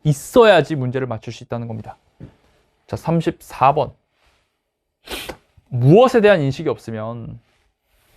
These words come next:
판단과 이해가 어려운지. 자, 이게 대표적으로 평가원이 사랑하는 구문이죠. A가 없으면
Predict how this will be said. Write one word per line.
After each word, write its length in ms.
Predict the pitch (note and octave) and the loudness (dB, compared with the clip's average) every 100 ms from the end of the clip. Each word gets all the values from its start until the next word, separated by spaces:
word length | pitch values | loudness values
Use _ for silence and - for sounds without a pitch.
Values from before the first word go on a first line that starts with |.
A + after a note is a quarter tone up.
| _ | _
판단과 600 | - D#3+ D#3 D3 C#3 C3 | -8 -4 -2 -2 -2 -4
이해가 320 | A2+ A#2 A#2+ G#2+ | -2 -4 -6 -6
어려운지. 960 | A#2 A2+ A2+ A2 - - - - C3+ | -8 -10 -12 -14 -14 -14 -16 -18 -18
자, 100 | - | -14
이게 240 | A#2 F#3 G#3+ | -4 -2 -2
대표적으로 760 | - A2+ - B3+ G#3+ F#3 D#3+ - _ _ _ | -6 -10 -8 -6 -4 -6 -8 -14 _ _ _
평가원이 500 | - F3+ F3 D3+ B2+ | -12 -8 -6 -6 -6
사랑하는 420 | A#2+ F3 F3 D#3 B2 | -8 -6 -6 -6 -8
구문이죠. 460 | A#2 A2 A2 C#3+ _ _ _ _ _ _ _ _ _ _ _ _ | -8 -8 -10 -12 _ _ _ _ _ _ _ _ _ _ _ _
A가 280 | A#2 C3 C#3+ | 2 4 4
없으면 580 | A#2+ - B2 C#3 F#3+ | 2 0 -6 -4 -6